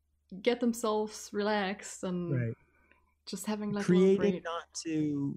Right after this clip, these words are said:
Speaker 2: not to get people to engage with
Speaker 1: Yeah.
Speaker 2: it, but creating
Speaker 1: Yeah.
Speaker 2: for yourself. Yeah.
Speaker 1: Or even, yeah,
Speaker 2: Huge.
Speaker 1: yeah, at least coming from that point. I mean, sometimes I'm just like, "Oh, I'm, I'm gonna create this." For, for example, last week after I talked to Dodge,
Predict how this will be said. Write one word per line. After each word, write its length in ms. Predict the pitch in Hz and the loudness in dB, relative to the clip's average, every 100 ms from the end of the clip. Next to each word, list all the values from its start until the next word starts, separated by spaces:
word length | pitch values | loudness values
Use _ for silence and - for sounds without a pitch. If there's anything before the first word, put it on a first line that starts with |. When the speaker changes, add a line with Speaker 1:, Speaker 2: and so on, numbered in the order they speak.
| - | 0
Speaker 2:
not 340 | 143 143 147 | 2 2 0
to 100 | - | 0
get 320 | 135 135 - - | 2 2 0 0
people 420 | 143 127 131 120 | 0 2 0 -2
to 400 | - 131 120 123 | 0 2 2 2
engage 440 | 131 123 123 123 | 2 4 4 2
with 100 | 120 - | 4 2
Speaker 1:
Yeah. 120 | - | 0
Speaker 2:
it, 80 | - | -4
but 100 | - | -4
creating 340 | 135 131 127 | 2 4 2
Speaker 1:
Yeah. 40 | 120 123 | 0 -4
Speaker 2:
for 40 | |
yourself. 520 | 113 107 120 107 123 - | -10 -8 -4 -4 -6 -8
Yeah. 320 | 117 110 104 123 - _ _ - | -4 -2 -4 -8 -16 _ _ -2
Speaker 1:
Or 60 | 240 | 2
even, 240 | 277 254 | 4 2
yeah, 120 | 247 | 0
Speaker 2:
Huge. 120 | 240 - | 0 -2
Speaker 1:
yeah, 120 | 240 - 233 | -4 -2 -2
at 100 | 247 | 2
least 380 | 294 277 - | 2 0 -6
coming 320 | - 226 220 220 | 0 2 2 -2
from 160 | 196 | -4
that 180 | 180 180 | -4 -4
point. 220 | 190 190 | -4 -2
I 80 | 226 | 0
mean, 180 | 247 247 | 0 0
sometimes 500 | 254 247 254 226 226 | 0 -2 0 0 0
I'm 80 | 214 | -2
just 240 | 226 - | -4 -4
like, 120 | 208 262 | -2 2
"Oh, 100 | 302 | 2
I'm, 120 | 269 - | 2 0
I'm 140 | 302 | 0
gonna 200 | 262 240 | 2 2
create 300 | 233 190 208 | 0 0 -2
this." 180 | 190 - - | -4 -10 -16
For, 220 | - 220 | -10 -10
for 140 | 214 240 | 0 2
example, 640 | 240 240 233 220 190 - - | 4 2 2 2 -2 -6 0
last 380 | 214 233 - | 2 2 0
week 380 | 208 226 220 214 | -4 -2 -2 -4
after 240 | 202 - 202 | -8 -6 -8
I 60 | |
talked 280 | 202 208 208 | -4 -4 -4
to 40 | 202 | -6
Dodge, 560 | 190 196 196 - - | -4 -4 -6 -6 -10